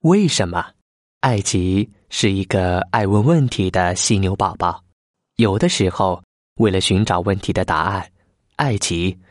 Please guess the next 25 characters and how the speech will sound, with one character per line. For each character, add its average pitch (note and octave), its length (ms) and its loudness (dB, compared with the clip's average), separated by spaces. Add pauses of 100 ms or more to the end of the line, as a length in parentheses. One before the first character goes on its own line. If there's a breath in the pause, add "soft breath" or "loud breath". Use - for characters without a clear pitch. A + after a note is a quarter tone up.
会 G#2+ 200 0
惹 F#2 200 0
出 G#2+ 140 0
点 G2+ 160 -2
小 E2 240 -4
麻 D#2 240 -8
烦。 - 260 -6 (760)
为 E3+ 200 4
什 F#2+ 200 0
么 F2+ 220 -2 (260 soft breath)
面 A#2+ 220 2
包 B2 180 0
片 A#2+ 480 0
会 - 200 0
掉 F#2 220 0
渣？ A2+ 320 -2 (1080)
为 G#2+ 160 2
什 G2 140 -2
么 F#2+ 80 0
牛 F#2 240 2
奶 F#2+ 340 0 (240 soft breath)
会 G#2 220 0
溅 C#3+ 260 0
出 - 160 -6
来？ E2+ 280 -6